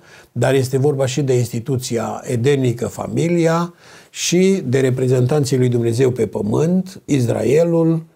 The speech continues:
și toți creștinii. Nu intrăm în a detalia modul de luptă antifamilie, anti-Israel, anticreștinism, pentru că lucrurile sunt prea evidente pentru toți cei care sunt atenți la ce se întâmplă pe pământ, ci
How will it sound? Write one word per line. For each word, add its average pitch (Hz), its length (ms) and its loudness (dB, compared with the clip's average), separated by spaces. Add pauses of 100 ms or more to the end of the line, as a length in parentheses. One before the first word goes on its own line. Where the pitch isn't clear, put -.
și 139 580 -2
toți 147 280 0
creștinii. 87 800 -6 (540)
Nu 190 120 2
intrăm 127 420 2
în 123 140 0
a 120 100 -2
detalia 120 560 0
modul 120 480 2
de 113 160 2
luptă 127 400 0
antifamilie, 117 800 -2
anti-Israel, 117 800 -2
anticreștinism, 120 1000 -4 (380)
pentru 175 220 -4
că 160 80 0
lucrurile 147 640 2
sunt 143 300 0
prea 131 200 2
evidente 123 600 2
pentru 147 300 0
toți 139 240 0
cei 131 160 0
care 127 240 0
sunt 113 240 -4
atenți 107 380 -2
la 107 80 -4
ce 110 120 -10
se 110 140 -8
întâmplă 104 320 -4
pe 98 120 -8
pământ, 98 440 -6
ci 170 400 0